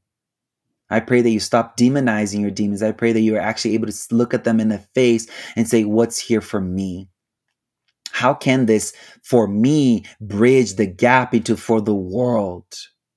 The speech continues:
My prayer is that you wake up to your altruistic, uh, intention, that you wake up to your altruistic heart, is that you recognize that it's in serving others that the missing pieces to your healing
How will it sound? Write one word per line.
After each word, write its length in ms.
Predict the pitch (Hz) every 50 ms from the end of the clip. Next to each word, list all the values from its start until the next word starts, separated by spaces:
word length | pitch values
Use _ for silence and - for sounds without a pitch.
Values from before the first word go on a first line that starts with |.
| _ _ _ _ _ _ _ _ _ _ _ _ _ _ _ -
My 140 | 127 131 139
prayer 180 | 131 - 151
is 100 | 151 135
that 100 | 127 123
you 120 | 113 110 104
wake 260 | 113 117 117 117 -
up 160 | 135 127 - -
to 120 | - 113
your 220 | 113 110 107 -
altruistic, 760 | 78 107 123 127 - - 123 120 120 - - 113 101 - - - - - - - - - _ _
uh, 320 | - 104 101 101 98 98 92
intention, 680 | - 117 107 - - 107 107 107 - - - - 110 - _ _ _
that 80 | - 117
you 140 | 110 107 107
wake 280 | 113 117 117 113 -
up 140 | 120 113 -
to 100 | - 120
your 240 | 113 110 104 104 -
altruistic 680 | 101 117 117 - - 113 110 110 - 120 110 110 - _ _ - - - - - -
heart, 840 | - - - - - 131 123 107 - - _ - - - - - - _ _ _ _ _ _ _ _ _ _ _ _ _ _ _ _
is 100 | - 113
that 140 | 104 120 113
you 100 | 120 131
recognize 400 | 127 127 123 - 127 120 120 117
that 140 | 110 113 107
it's 120 | 107 95
in 120 | 101 104 95
serving 680 | - - - - 113 113 117 117 113 127 127 131 123 - _
others 800 | - 110 120 113 120 113 92 90 92 - - - - - - _ _ _ _ _ _ _ _ _ _ _ _ _ _ _ _ _ _ _ _ _ _ _ _ -
that 140 | 107 95
the 80 | - 98
missing 400 | 98 98 104 101 - - 113 110
pieces 320 | - 107 104 - 107 101 95
to 100 | - 107
your 200 | 104 104 107 110
healing 560 | 110 - - 113 113 110 107 101 98 101 95